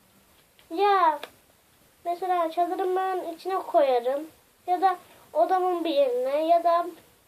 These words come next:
yaptığım küçük bir yere koyarım. Bunu da yaptığım küçük bir yere koydum.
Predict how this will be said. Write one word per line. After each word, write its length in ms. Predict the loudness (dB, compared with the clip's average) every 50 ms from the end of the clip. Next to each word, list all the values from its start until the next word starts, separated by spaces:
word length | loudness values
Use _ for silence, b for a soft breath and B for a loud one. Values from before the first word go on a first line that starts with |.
| _ _
yaptığım 520 | -2 0 0 -2 -4 -4 -4 -2 -2 -2 -6
küçük 340 | -8 -10 -10 -12 -12 -10 -4
bir 60 | 0
yere 220 | 2 2 2 2
koyarım. 420 | -2 -2 0 0 0 0 -2 -6 -6 b b b b b b b b _ _
Bunu 180 | -6 -4 -2 0
da 60 | 0
yaptığım 480 | 0 0 0 -2 -2 -4 -4 -4 -4 -4
küçük 320 | -6 -8 -10 -10 -10 -6
bir 60 | -2
yere 240 | 0 2 2 2 2
koydum. 420 | 2 -2 0 0 2 2 0 -2